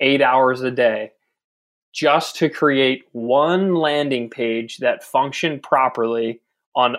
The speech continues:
other people's computers. I could get it to work on mine. I couldn't figure out why I was only working on mine and not working on anyone else's. I still don't even know why to this day. But the landing page, for whatever reason,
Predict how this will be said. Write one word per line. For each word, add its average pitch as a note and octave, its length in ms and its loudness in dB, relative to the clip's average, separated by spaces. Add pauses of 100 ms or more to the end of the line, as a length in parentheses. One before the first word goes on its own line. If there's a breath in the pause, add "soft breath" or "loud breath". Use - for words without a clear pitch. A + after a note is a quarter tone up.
other C#3 280 2
people's B2+ 420 0
computers. A2+ 520 -4
I C3 120 0
could E3+ 100 -4
get G#3+ 120 0
it F3 60 -4
to F#3 80 2
work E3+ 220 0
on C#3 100 -2
mine. C3+ 340 0
I A#2+ 60 -6
couldn't D#3+ 220 -2
figure C#3+ 260 0
out C3 120 2
why B2+ 180 2
I B2+ 40 2
was B2 140 -4
only C3 200 -4
working B2 300 -2
on A#2 120 -4
mine A#2+ 260 2
and A#2+ 100 -10
not C#3 220 2
working B2+ 260 0
on B2 140 -6
anyone A#2+ 300 -10
else's. B2 420 -2 (300)
I B2 80 -4
still A#2+ 260 0
don't A2+ 180 -2
even A2+ 160 -8
know A2+ 160 -4
why A2+ 280 -2
to A#2 80 -14
this A#2+ 180 -12
day. A2+ 280 0 (360)
But B2+ 340 2 (240)
the C#3 200 2
landing D3 520 2
page, A2+ 420 -2
for C3+ 220 0
whatever C#3 480 2
reason, B2+ 520 -4